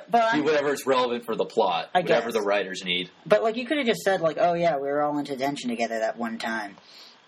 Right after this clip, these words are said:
Speaker 1: And,
Speaker 2: Mm.
Speaker 1: like
Speaker 2: Even though two of them aren't even, they just like to hang out by suspicious boulders.
Speaker 1: Yeah,
Speaker 2: Which is
Speaker 1: quarters.
Speaker 2: where they discover, like, the power coins and whatnot.
Speaker 1: Yeah.
Speaker 2: Now, notice how we're talking about the Rangers, and we totally forgot about the black one.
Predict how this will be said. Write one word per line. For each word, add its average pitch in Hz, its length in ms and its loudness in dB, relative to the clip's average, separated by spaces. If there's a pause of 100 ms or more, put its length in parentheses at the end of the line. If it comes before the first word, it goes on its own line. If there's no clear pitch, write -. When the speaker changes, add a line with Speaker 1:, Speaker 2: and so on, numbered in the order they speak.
(280)
Speaker 1:
And, - 200 0
Speaker 2:
Mm. - 20 -2
Speaker 1:
like 135 240 2 (160)
Speaker 2:
Even 131 220 2
though 123 80 2
two 131 160 0
of 123 80 0
them 107 100 -2
aren't 104 220 0
even, 98 200 -2
they 98 100 0
just 101 140 -2
like 101 120 0
to 101 60 0
hang 104 260 -2
out 101 340 0
by 95 420 0 (200)
suspicious 110 520 -2
boulders. 104 500 -2 (340)
Speaker 1:
Yeah, 180 220 2
Speaker 2:
Which - 80 -8
is - 60 -20
Speaker 1:
quarters. 131 360 0
Speaker 2:
where 110 120 4
they 104 120 0
discover, 104 420 -2
like, 98 160 -4
the - 100 -4
power 107 280 0
coins 95 300 -8
and 95 100 -8
whatnot. 95 420 -2 (160)
Speaker 1:
Yeah. 143 540 0
Speaker 2:
Now, 131 160 4
notice 175 440 0
how 151 140 4
we're 139 100 2
talking 139 260 2
about 123 120 0
the 110 100 -2
Rangers, 110 520 0 (320)
and 127 80 2
we 123 80 2
totally 135 260 2
forgot 120 300 2
about 110 200 -2
the 104 80 -6
black 113 380 2
one. 87 300 -8